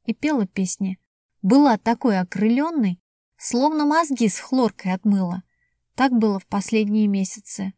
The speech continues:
Бесило меня всё это страшно. Выглядела воодушевлённой, уточнила я, и окрылённой.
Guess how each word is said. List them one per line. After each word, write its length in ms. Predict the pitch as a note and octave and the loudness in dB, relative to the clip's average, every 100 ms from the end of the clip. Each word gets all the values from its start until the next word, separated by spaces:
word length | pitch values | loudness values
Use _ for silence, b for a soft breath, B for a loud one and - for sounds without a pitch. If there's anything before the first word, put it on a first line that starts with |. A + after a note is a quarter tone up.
| _ _ _ _ _ _ | _ _ _ _ _ _
Бесило 600 | F3+ G3+ F#3 - D#4 F#4 | -2 0 0 -2 -4 0
меня 300 | C4 G3+ G3 | 2 2 0
всё 220 | F3+ - | -2 -2
это 180 | F#3 - | -4 -4
страшно. 800 | G#3+ - - F#3+ E3 - F#3 F#3 _ _ _ _ _ _ - | -8 -6 -4 -4 -4 -6 -8 -8 _ _ _ _ _ _ -4
Выглядела 800 | F#3+ G3+ G#3+ G#3 G3 F#3+ F#3+ F#3 _ | 0 2 0 0 -2 -2 -4 -6 _
воодушевлённой, 1120 | F#3 G3 F#3 F3 - F3 E3+ E3+ E3+ F#3+ C#4 - _ _ - | -4 -2 -2 -4 -6 -8 -6 -6 -4 -2 -4 -6 _ _ -12
уточнила 580 | A#3 A#3+ - B3+ A#3 | -4 -4 -4 -4 -2
я, 260 | A#3 A3 G#3+ _ _ _ _ | -2 -2 -4 _ _ _ _
и 140 | - D#4 | -6 -4
окрылённой. 800 | G4+ C4 G#3 F3+ G3 G3 F3+ - | -2 0 2 4 2 2 0 -4